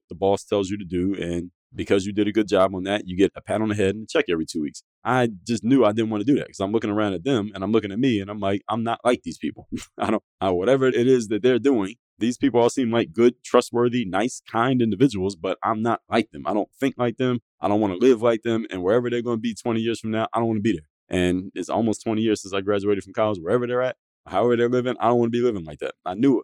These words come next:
that I didn't want to. So I knew I didn't really need anything that was being taught by these professors,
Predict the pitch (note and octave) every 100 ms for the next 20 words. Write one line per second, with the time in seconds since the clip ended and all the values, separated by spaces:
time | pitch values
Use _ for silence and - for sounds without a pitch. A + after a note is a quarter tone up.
0 | - F#2 E2+ E2+ D#2 D#2+ D2+ - - _
1 | _ - F#2+ - G2+ G#2+ B2+ A2+ - G2
2 | F#2 A2+ G#2 G2+ G#2 G#2+ G#2 F#2+ A2+ A2
3 | - G2 F2+ G2 F#2+ F2+ E2 F2 - A2
4 | G#2 F2+ F2+ F2 E2+ F2+ F2+ E2+ - -
5 | - G2+ C3 A#2+ F2 -